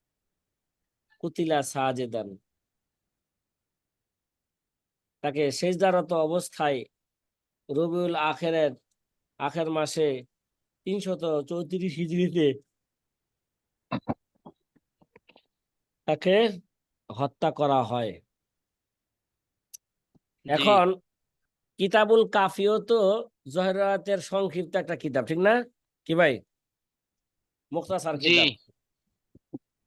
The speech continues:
Speaker 1: আবার এই কিতাবুল কাফি, এটাও মুখতাসার কিতাব। আবার কিতাবুল কাফি ছাড়াও হাকিমের শহীদ আরো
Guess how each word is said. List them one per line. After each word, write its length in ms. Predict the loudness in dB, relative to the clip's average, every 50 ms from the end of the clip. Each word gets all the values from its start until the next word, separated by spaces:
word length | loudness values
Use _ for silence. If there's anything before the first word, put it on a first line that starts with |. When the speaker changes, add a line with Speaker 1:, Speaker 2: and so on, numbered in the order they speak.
| _ _
Speaker 1:
আবার 340 | -6 -4 0 2 4 4 2 2 -2
এই 340 | -2 0 0 0 0 -4 -8 -10 _ _ _ _ _ -12
কিতাবুল 440 | -6 -2 -2 -2 0 0 -2 -2 0
কাফি, 360 | 0 0 0 0 0 0 0
এটাও 220 | 0 0 0 0 0
মুখতাসার 500 | 0 -2 -4 -2 -2 -2 0 -2 -2 -2
কিতাব। 360 | -4 -4 -2 0 0 0 -2 -6 _ _ _ _ _ _ _ _ _ _ _ _ _ -8
আবার 240 | -6 0 0 0 0
কিতাবুল 540 | 0 -4 -2 0 0 0 2 0 0 -2 0
কাফি 360 | 0 0 0 0 -2 -6 -8
ছাড়াও 600 | -4 -2 0 4 6 6 6 6 4 2 -2 -6 _ _ _ _ _ _ _ _ _ _ _ _ _ _ _ -10
হাকিমের 420 | -6 -6 -6 -4 -4 -4 -2 -2 -4
শহীদ 400 | -4 -4 -2 0 0 0 0 0
আরো 500 | -2 0 0 2 4 4 2 2 -2